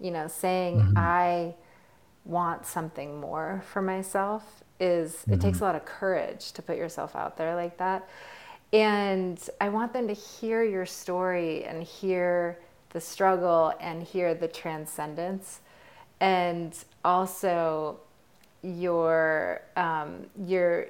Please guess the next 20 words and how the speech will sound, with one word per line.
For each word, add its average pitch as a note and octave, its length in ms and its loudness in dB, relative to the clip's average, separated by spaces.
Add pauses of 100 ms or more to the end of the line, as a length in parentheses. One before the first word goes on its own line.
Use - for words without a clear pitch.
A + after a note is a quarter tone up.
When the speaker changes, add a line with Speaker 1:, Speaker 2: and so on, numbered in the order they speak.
(120)
Speaker 1:
your F#3 200 0
conviction E3+ 1200 -6
that D#3+ 500 0
it's F#3+ 220 -2
not A3+ 180 4
a G#3+ 60 2
singular D#3+ 520 -2
story - 680 -8
anymore. D3+ 580 -8
Now F3 200 4
this F3 160 -8
is E3+ 100 -8
a D#3+ 80 -4
story D#3+ 340 -2
for D#3+ 180 -6
a D#3 60 -6
community, F3 580 -4
it's D3+ 160 -6
a - 180 -10
s-, - 180 -12